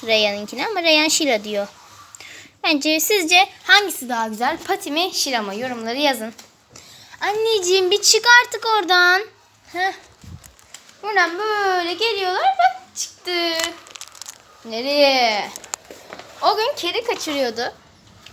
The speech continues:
Bu fıstık Pofu'yu. Bu Pofu'yu kedi kaçırıyordu arkadaşlar. Annem, tırnakların çok uzun arkadaşlar. Tutamıyorum elimde.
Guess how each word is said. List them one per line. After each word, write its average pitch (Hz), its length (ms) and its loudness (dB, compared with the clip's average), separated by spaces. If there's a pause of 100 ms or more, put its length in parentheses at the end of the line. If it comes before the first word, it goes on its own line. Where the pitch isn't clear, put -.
(1160)
Bu 302 320 0 (480)
fıstık - 560 -4
Pofu'yu. 269 540 2 (1000)
Bu 320 60 -6
Pofu'yu 415 420 6 (220)
kedi 392 260 6
kaçırıyordu 277 520 0
arkadaşlar. 285 800 -2 (1500)
Annem, 233 460 -2 (240)
tırnakların 339 500 0
çok 370 260 0
uzun 262 220 -2
arkadaşlar. 262 520 0
Tutamıyorum 285 600 2
elimde. 247 400 -4